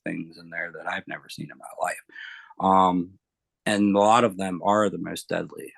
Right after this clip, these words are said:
venomous creatures on Earth. And a couple of them scorpions, um, the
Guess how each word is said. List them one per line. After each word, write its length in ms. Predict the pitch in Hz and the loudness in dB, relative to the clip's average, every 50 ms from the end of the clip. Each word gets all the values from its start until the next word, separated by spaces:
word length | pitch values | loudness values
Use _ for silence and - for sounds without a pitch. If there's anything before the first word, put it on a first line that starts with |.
| - | -6
venomous 400 | - 90 85 82 82 80 76 - - | -4 -4 -4 -4 -8 -8 -10 -12 -8
creatures 440 | - 90 85 78 - - - - | -6 -4 -4 -4 -6 -8 -8 -8
on 200 | 78 78 80 73 71 | -8 -8 -8 -8 -10
Earth. 120 | - - - _ _ _ _ _ _ _ _ _ _ _ _ _ _ _ _ _ _ _ _ _ | -12 -16 -18 _ _ _ _ _ _ _ _ _ _ _ _ _ _ _ _ _ _ _ _ _
And 260 | - 82 80 80 80 | -8 -6 -4 -4 -4
a 40 | 78 | -2
couple 360 | - - 104 98 - 98 95 | 0 0 0 2 4 4 4
of 80 | 92 87 | 4 4
them 160 | 90 85 85 | 2 0 -2
scorpions, 800 | - - - 104 107 113 110 - - 78 82 80 78 78 - - 80 | -2 0 2 4 4 4 4 2 -2 -4 -4 -6 -8 -12 -12 -10 -8
um, 440 | 90 92 - - 82 80 82 87 - - _ _ _ _ _ _ _ _ _ _ | -6 -6 -4 -4 -4 -6 -6 -10 -14 -18 _ _ _ _ _ _ _ _ _ _
the 120 | - 85 | -6 -6